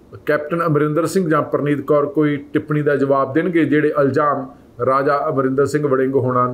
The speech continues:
ਵੱਲੋਂ ਲਗਾਏ ਗਏ ਨੇ। ਉਹ ਨਾਲ ਦੀ ਨਾਲ ਉਹਨਾਂ ਨੇ ਪੰਜਾਬ ਸਰਕਾਰ ਤੇ ਵੀ ਹਮਲੇ ਕੀਤੇ ਨੇ ਕਿ ਹੁਣ ਕੋਈ ਫਾਇਦਾ ਨਹੀਂ ਹੈ, ਜਦ ਕਿ ਨਹਿਰਾਂ ਦੀ ਸਫਾਈ, ਰਜਵਾੜਿਆਂ ਦੀ ਸਫਾਈ ਪਹਿਲਾਂ ਹੋਣੀ ਚਾਹੀਦੀ ਸੀ ਤੇ ਸਰਕਾਰ ਨੇ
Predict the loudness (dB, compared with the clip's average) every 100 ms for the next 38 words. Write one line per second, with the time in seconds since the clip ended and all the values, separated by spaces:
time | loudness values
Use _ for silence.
0 | -4 -4 -2 -2 -2 0 0 -2 -4 -6
1 | -10 -14 -16 -10 -4 0 0 2 2 0
2 | -4 -12 -20 -16 -4 -2 -2 -2 0 0
3 | 0 -4 0 0 0 0 2 2 2 0
4 | 2 2 2 0 -2 -6 -20 -20 -20 -4
5 | 0 0 -4 -20 -10 -2 0 0 2 2
6 | 2 0 2 2 0 0 0 -2 -2 -2
7 | 0 0 2 0 -2 -4 -2 0 2 2
8 | 0 0 2 0 -2 -4 -4 0 0 0
9 | 0 2 0 -2 0 0 0 -2 -4 -6
10 | -14 -20 -10 -4 -2 -2 0 0 0 -2
11 | -6